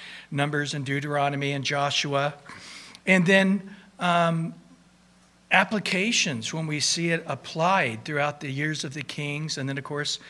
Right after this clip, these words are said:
Solomon adds a lot of wisdom on how to look at some of the laws.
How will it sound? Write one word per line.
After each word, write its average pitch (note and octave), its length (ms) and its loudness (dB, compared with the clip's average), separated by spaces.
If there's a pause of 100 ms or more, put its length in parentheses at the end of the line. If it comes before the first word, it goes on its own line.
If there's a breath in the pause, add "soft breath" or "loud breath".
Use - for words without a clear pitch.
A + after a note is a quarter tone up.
(120 loud breath)
Solomon D#3 760 2 (600 loud breath)
adds D#3 220 4
a D#3 60 -4
lot D3 240 2
of C3 160 -2
wisdom D3+ 560 -2
on A#2+ 100 -2
how C#3+ 320 0
to A#2+ 420 -6 (460 loud breath)
look E3 340 -2
at - 140 -4
some C#3 220 -2
of C#3 80 -4
the C3 80 -8
laws. A#2 720 -4